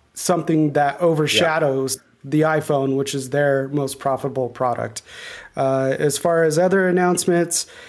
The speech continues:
Speaker 1: I don't know. I'm trying to figure out what California streaming means. I don't have any guesses. I have yet to see any good guesses online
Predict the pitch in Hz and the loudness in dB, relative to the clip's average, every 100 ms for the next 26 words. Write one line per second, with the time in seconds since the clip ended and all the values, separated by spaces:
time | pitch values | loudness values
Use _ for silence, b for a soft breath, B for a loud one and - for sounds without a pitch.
0 | B B B B B B B B B B | B B B B B B B B B B
1 | - 190 233 240 240 233 202 185 - 185 | -6 0 2 4 2 2 2 0 0 0
2 | 180 208 208 202 196 196 202 190 - 185 | 2 2 2 2 2 4 4 2 2 2
3 | 185 185 185 180 - 185 180 175 165 180 | 2 2 2 2 2 2 2 4 4 4
4 | 196 196 190 - - - _ - - _ | 4 2 0 -4 -8 -20 _ -20 -20 _
5 | _ - 175 165 160 165 160 151 160 156 | _ -4 -2 0 0 2 2 2 2 2
6 | 170 151 151 147 135 156 156 151 - 196 | 0 0 0 0 0 -2 -2 -4 0 2
7 | 208 190 190 - 180 180 190 170 156 156 | 4 2 0 2 0 2 2 0 -2 0
8 | 151 147 170 175 175 170 | 2 2 2 2 2 0